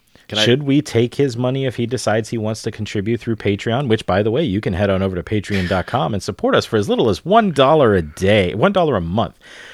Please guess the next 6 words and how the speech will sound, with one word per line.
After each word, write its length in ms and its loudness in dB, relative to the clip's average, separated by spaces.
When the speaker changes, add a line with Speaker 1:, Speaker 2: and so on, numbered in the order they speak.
Speaker 2:
Twelve 480 2
dollars 380 2
for 120 -6
an 80 -4
entire 540 -2
year. 440 0